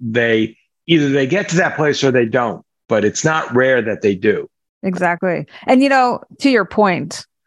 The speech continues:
Speaker 2: people often will come to my husband and they'll say, like, "Oh my God, you're so amazing because you do blah, blah, blah," you know? And he's like, "I'm not amazing. Like, this is just what you do when you have to do it in this way," right?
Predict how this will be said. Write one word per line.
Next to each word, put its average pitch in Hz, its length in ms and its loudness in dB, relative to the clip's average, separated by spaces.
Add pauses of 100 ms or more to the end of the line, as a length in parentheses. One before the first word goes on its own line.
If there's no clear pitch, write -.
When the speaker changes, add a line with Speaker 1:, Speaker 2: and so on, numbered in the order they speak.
(320)
Speaker 2:
people 254 440 2
often 190 380 0
will 175 100 -2
come 180 220 -4
to 196 100 -4
my 156 140 -4
husband 170 320 -4
and 160 100 -4
they'll 165 60 0
say, 202 120 -4
like, 233 220 2
"Oh 359 80 6
my 370 140 0
God, 392 200 2
you're 370 100 -6
so 359 260 4
amazing 330 500 -2
because 285 300 0
you 254 100 -4
do 254 240 -6
blah, 220 260 2
blah, 214 160 0
blah," 185 420 0
you 208 140 2
know? 190 340 0 (260)
And 247 120 0
he's 277 200 0
like, 226 360 0 (120)
"I'm 226 160 -2
not 240 160 2
amazing. 214 540 0
Like, 180 240 -2
this 208 220 0
is 208 160 -4
just 208 220 -2
what 208 140 2
you 196 120 0
do 196 300 2
when 185 200 0
you 180 80 -4
have 180 260 -2
to 196 100 0
do 185 240 2
it 156 160 2
in - 180 -2
this 135 200 -6
way," 165 360 -2
right? 170 320 -2